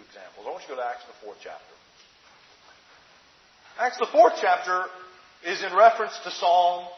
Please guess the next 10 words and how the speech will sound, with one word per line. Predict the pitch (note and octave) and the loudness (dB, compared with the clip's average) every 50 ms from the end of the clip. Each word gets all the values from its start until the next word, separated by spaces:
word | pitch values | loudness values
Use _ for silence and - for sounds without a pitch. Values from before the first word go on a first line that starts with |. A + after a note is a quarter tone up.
| - - - - _ - | -20 -20 -20 -20 _ -12
two. | - C#4 C4 - A#2 - - - - _ _ _ _ _ _ _ _ _ - - _ _ - | -10 -8 -8 -8 -10 -14 -20 -20 -20 _ _ _ _ _ _ _ _ _ -20 -20 _ _ -8
The | C3+ | -6
very, | D3+ F3+ G3 G#3 G#3 G#3 G3+ F#3 F3+ - - - - - _ _ _ - | -4 -2 0 0 0 -2 -4 -8 -12 -16 -20 -20 -20 -20 _ _ _ -6
not | B2+ C#3+ - | -6 -6 -6
the | - | -6
very | C3+ C#3+ D3 C#3+ | -6 -4 -4 -4
first, | - C#3+ E3 F3 - - | -4 -4 -4 -4 -4 -6
but | D#3 D#3+ | -8 -8
the | - D#3+ | -6 -8
second | - - B3+ C4 - - E3 | -2 0 0 0 0 -4 -8